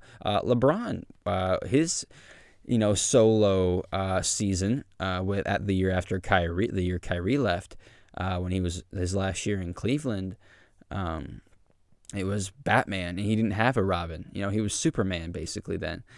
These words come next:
and, uh, that, that's what it would be like with Jordan, and I think it would, it would, uh, translate to the same sort of,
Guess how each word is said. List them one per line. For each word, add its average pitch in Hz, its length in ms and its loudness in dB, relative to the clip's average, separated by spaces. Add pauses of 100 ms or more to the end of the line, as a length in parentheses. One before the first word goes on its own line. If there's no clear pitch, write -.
(220)
and, 98 480 -4 (640)
uh, 95 140 0
that, 98 300 0
that's 107 280 0
what 110 100 6
it 90 60 4
would 98 160 2
be 98 120 4
like 98 240 4
with 127 140 6
Jordan, 101 420 2 (120)
and 95 480 -2
I 92 160 2
think 95 260 -2
it 95 60 -2
would, 90 360 2
it 98 60 0
would, 90 280 0
uh, 85 300 4
translate 95 560 2
to 95 100 -2
the 90 60 2
same 92 360 -2
sort 92 280 0
of, 92 240 -2